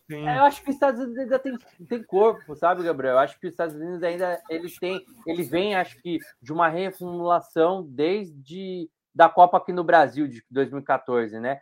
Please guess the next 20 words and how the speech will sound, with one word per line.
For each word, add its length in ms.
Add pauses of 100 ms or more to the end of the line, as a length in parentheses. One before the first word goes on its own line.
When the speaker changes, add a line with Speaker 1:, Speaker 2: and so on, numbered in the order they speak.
(140)
Speaker 2:
Ok, 320
que 100
dois 200
mil 100
e 20
dezoito 380
não 140
foram, 420 (240)
né? 200
Não 180
foram. 320 (260)
Tiveram 300
uma 120
decaída 540
com 120
a 80
saída 300
do 120
Doman, 420
né? 200